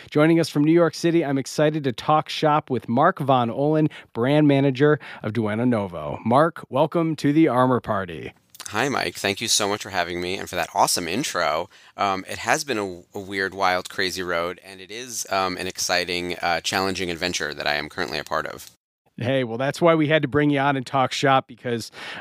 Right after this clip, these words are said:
Speaker 1: uh, you know, the, I, I, I only have you for a little bit of time here, and so I know that there's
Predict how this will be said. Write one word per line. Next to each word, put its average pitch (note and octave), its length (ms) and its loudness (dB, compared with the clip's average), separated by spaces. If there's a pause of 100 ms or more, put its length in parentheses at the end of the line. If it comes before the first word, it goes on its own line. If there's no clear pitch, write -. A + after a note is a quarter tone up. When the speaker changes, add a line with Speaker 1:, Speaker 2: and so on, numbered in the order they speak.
Speaker 1:
uh, A2 260 0
you C3 80 2
know, B2+ 180 4
the, C3 320 4
I, C#3 280 0
I, C#3+ 60 0 (380)
I C#3+ 280 0
only G3 180 8
have E3 200 4
you E3 60 2
for C#3+ 200 2
a B2+ 40 2
little C3 220 2
bit C3+ 140 4
of A#2+ 80 0
time B2+ 320 2
here, B2+ 180 4
and A#2 140 0
so A#2 200 2
I G#2+ 120 0
know A#2+ 180 6
that A#2 200 2
there's A2 320 2